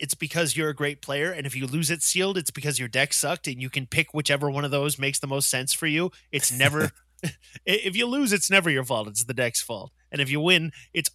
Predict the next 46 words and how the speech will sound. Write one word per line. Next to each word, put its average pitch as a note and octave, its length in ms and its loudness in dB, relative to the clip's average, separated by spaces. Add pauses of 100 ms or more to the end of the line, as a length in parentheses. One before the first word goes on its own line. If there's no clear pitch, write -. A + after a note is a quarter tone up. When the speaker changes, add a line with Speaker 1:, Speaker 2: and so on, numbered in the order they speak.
Speaker 1:
always D#3 320 2
'cause D3 180 0
you're C3+ 120 2
awesome B2 380 0
and B2 160 -4
the B2+ 60 -6
deck B2+ 240 2
is B2 120 -6
secondary. A2+ 600 -2 (320)
But G#3 140 0
I G3+ 120 2
feel C4 280 -2
like A3+ 180 -2
this G3 200 4
kind E3 560 0
of D3 200 0
adds A#2+ 400 0
to C3+ 120 -6
that A#2 200 0
element. A2 540 -4
Like, A#2+ 240 -4
it E3+ 220 0
allows D3+ 720 2
you D3+ 140 -4
to D#3 200 -8
inject C3 500 -2
more B2+ 240 -4
of B2 100 -6
yourself B2 460 -2
into B2 240 -12
the C3+ 100 -6
game. A#2 340 -2 (340)
And G3 240 2
to F3+ 80 -4
be F#3+ 100 -8
totally G#3 360 0
honest, E3+ 420 0
like, C3+ 280 -2 (480)
if E3 260 -2
you're D3 400 0
the F#3 100 -2
kind F#3+ 220 -2
of - 80 -6
person E3+ 300 -2
who F3 160 -2
just, D3 220 -2